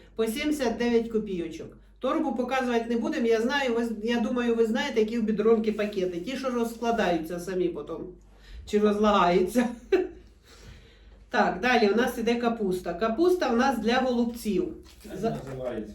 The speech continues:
Speaker 2: вона.
Speaker 1: Так вона і називається у бідронки для голубців. Вона шикарна, вона дуже добра на салат.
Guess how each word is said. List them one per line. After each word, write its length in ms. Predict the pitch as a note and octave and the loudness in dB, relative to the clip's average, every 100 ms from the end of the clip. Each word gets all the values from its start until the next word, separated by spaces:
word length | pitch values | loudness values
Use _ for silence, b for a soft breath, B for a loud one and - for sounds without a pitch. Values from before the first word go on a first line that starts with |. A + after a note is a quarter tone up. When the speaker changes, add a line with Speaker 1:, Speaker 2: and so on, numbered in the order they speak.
| - | -16
Speaker 2:
вона. 120 | - - | -12 0
Speaker 1:
Так 220 | C#4+ D#4+ | 2 4
вона 260 | C#4 C4+ | 2 2
і 60 | C4 | 2
називається 680 | B3+ A#3 A#3 B3 A3 A3 G#3 | 2 2 2 4 2 2 2
у 60 | |
бідронки 520 | G3 G#3 B3+ D4+ - | 2 0 0 0 0
для 160 | G#3+ A#3+ | 0 2
голубців. 680 | A#3+ A#3+ A#3 G3+ - F#3 E3 | 4 4 2 -4 -4 -2 0
Вона 220 | A3+ C4 | 0 -2
шикарна, 720 | - B3 - A#3 G#3 - - | 0 -2 4 4 4 0 -6
вона 240 | - A#3 | 0 0
дуже 320 | A#3 C4 C4+ B3+ | 0 -2 -2 2
добра 360 | B3+ B3 A#3+ | 2 2 0
на 120 | A#3+ | -4
салат. 420 | A3+ B3+ C4 A3 | -2 2 2 2